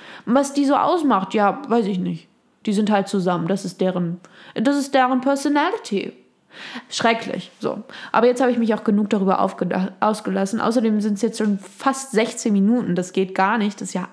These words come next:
out. Wer hört sich das so lange an? Nur die Superfans. Also, guckt diese Filme trotzdem. Sie sind ja, also sie sind schrecklich, ne? Wir wollen uns nichts vormachen, aber sie sind schon gut.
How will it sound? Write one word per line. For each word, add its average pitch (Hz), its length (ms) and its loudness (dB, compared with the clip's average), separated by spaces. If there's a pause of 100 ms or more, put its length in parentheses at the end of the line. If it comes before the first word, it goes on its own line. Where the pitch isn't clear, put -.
(100)
out. 208 480 0 (260)
Wer 185 160 2
hört 208 180 0
sich 190 140 -6
das 185 140 -4
so 190 100 0
lange 190 220 0
an? 220 260 2 (400)
Nur 214 120 2
die 185 120 2
Superfans. 185 1000 -2 (540)
Also, 185 480 2 (1080)
guckt 277 240 2
diese 233 180 2
Filme 202 320 2
trotzdem. 202 460 -2
Sie 240 160 4
sind 349 280 2
ja, 302 240 4
also 196 180 0
sie 196 140 2
sind 190 140 2
schrecklich, - 460 -4
ne? 214 220 4
Wir 190 140 2
wollen 185 180 2
uns 185 140 -4
nichts - 140 -10
vormachen, 202 340 2
aber 233 200 4
sie 269 140 0
sind 302 200 0
schon 359 260 2
gut. 294 340 2